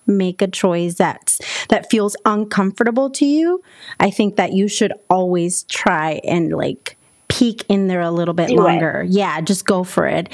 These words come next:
Speaker 2: Yeah.
Speaker 1: And, but I am curious though, and I've asked you this
Speaker 2: Yeah.
Speaker 1: before, but I, I'm kind of curious, like, were you surprised to how easy it was to, to the, I mean, obviously there's, like, the language barrier and stuff, but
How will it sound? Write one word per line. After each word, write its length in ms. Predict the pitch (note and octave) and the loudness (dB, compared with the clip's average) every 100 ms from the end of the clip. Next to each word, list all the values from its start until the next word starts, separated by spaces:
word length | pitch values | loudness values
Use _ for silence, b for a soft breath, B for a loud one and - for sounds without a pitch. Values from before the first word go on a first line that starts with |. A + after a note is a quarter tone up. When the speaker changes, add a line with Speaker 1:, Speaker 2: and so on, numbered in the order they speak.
| B | B
Speaker 2:
Yeah. 280 | G#3 F#3+ F#3+ | 2 2 2
Speaker 1:
And, 300 | C4 A#3+ A#3 B B | 0 0 -2 B B
but 160 | C#4+ C#4+ B3 | -2 0 0
I 80 | |
am 300 | B3+ C4+ D#4+ | 0 0 0
curious 600 | F4+ - E4 C#4+ G3+ E3+ | -2 0 0 2 0 -2
though, 280 | F#3+ F3+ F3+ | 0 0 0
and 100 | F#3 | -2
I've 140 | G3+ G#3+ | -2 -2
asked 380 | G3+ A#3+ - | -2 -4 -2
you 100 | B3 | 0
this 260 | G3+ G3 F#3+ | 2 0 0
Speaker 2:
Yeah. 60 | - | -2
Speaker 1:
before, 420 | F3+ - D3 E3+ | 0 0 0 0
but 180 | G3 F3 | 0 0
I, 160 | G3+ A3 G#3+ | 0 0 0
I'm 140 | G#3 G#3 | 0 0
kind 400 | - - A#3+ B3 | 0 0 2 2
of 260 | B3 A#3+ - _ _ - | 0 -4 -10 _ _ -8
curious, 880 | - B3 A3+ G#3 F3+ D3+ E3+ F#3 A3+ | 0 2 2 0 0 0 -2 0 0
like, 200 | A#3+ G3+ | 0 0
were 80 | A#3 | 2
you 220 | G#3 A3+ | 2 0
surprised 680 | A3+ B3+ A#3+ - G#3+ A3 - | 0 -2 -4 -2 0 0 -2
to 60 | A#3 | -2
how 340 | G3+ A3+ G3 | 0 0 2
easy 420 | G3+ G3+ - A#3+ | 0 0 0 0
it 160 | A3 F#3 | 0 0
was 340 | G3 G3 G#3 | 0 0 -2
to, 180 | - G#3+ - | -2 -2 0
to 140 | A#3+ | 0
the, 200 | G3+ G#3+ | 0 0
I 40 | B3 | 0
mean, 140 | A3 | 0
obviously 380 | G#3 G#3+ G#3 G#3+ | 0 -2 0 0
there's, 220 | G3 F#3 | 0 0
like, 220 | G3+ F#3 | -2 0
the 220 | G#3+ F#3+ E3 | 0 0 0
language 440 | E3 E3 E3 D3+ | 0 0 -2 0
barrier 360 | F#3 D#3+ D#3+ C3+ | 0 0 0 0
and 140 | E3 | -2
stuff, 240 | F3 F#3 F3 | 0 -2 0
but 240 | A#3 G3 | 0 0